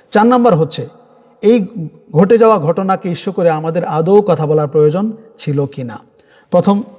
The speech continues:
শুরু করি যে নবী সাল্লাল্লাহু আলাইহি ওয়াসাল্লামকে সাংবাদিক বলা যায় কিনা, বা নাবিয়ুন শব্দের অর্থ সাংবাদিক অনুবাদ করা যায় কিনা। উত্তর হচ্ছে না। নাবাউন শব্দের অর্থ সংবাদদাতা, এই কথা ঠিক। সেই অর্থে নাবিয়ুন শব্দের অর্থ,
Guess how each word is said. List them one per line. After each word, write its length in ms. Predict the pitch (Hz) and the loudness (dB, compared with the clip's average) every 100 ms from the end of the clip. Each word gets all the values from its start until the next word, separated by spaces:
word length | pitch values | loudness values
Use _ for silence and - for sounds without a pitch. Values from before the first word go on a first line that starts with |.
| - | -6
শুরু 260 | - 170 | -2 -2
করি 160 | 151 151 | -2 -4
যে 1040 | 147 - _ _ _ _ _ _ _ 160 | -6 -16 _ _ _ _ _ _ _ 0
নবী 0 | |
সাল্লাল্লাহু 80 | 170 | 4
আলাইহি 180 | 196 220 | 4 2
ওয়াসাল্লামকে 760 | 202 220 - 196 202 226 247 | 0 -2 0 0 2 0 -2
সাংবাদিক 400 | - 208 185 165 | -2 0 2 0
বলা 200 | 147 143 | -2 -2
যায় 220 | 135 127 127 | -4 -6 -8
কিনা, 240 | 131 113 - 143 | -10 -12 -14 -8
বা 100 | 143 | -4
নাবিয়ুন 420 | 156 175 226 240 | 0 2 4 2
শব্দের 320 | 233 190 175 | 0 0 2
অর্থ 200 | 165 160 226 233 - - | 2 2 -2 -2 -10 -10
সাংবাদিক 400 | 202 196 196 170 | -4 0 0 0
অনুবাদ 240 | 165 151 | -2 -4
করা 220 | 151 139 | -4 -6
যায় 240 | 135 127 127 | -6 -8 -8
কিনা। 180 | 127 - | -10 -4
উত্তর 260 | 208 - 196 | -2 0 0
হচ্ছে 160 | - | -2
না। 140 | 131 101 _ _ _ _ _ _ _ _ _ - | -6 -8 _ _ _ _ _ _ _ _ _ -4
নাবাউন 380 | 160 180 226 262 | 0 4 4 2
শব্দের 360 | 254 240 208 214 | 2 0 2 2
অর্থ 240 | 190 226 269 - - - _ _ | 2 0 0 -2 -18 -20 _ _
সংবাদদাতা, 680 | - 202 196 196 156 170 233 | -6 -2 0 0 0 -2 0
এই 100 | 185 180 | -2 -2
কথা 200 | 160 - | -4 -6
ঠিক। 140 | - 139 - _ _ _ _ _ _ | -6 -8 -12 _ _ _ _ _ _
সেই 200 | - 208 | 0 4
অর্থে 380 | 226 190 226 233 | 4 2 2 2
নাবিয়ুন 540 | 170 160 170 226 269 | 2 -2 0 0 0
শব্দের 400 | 233 - 208 190 | -2 -2 -2 0
অর্থ, 220 | 196 - | 0 2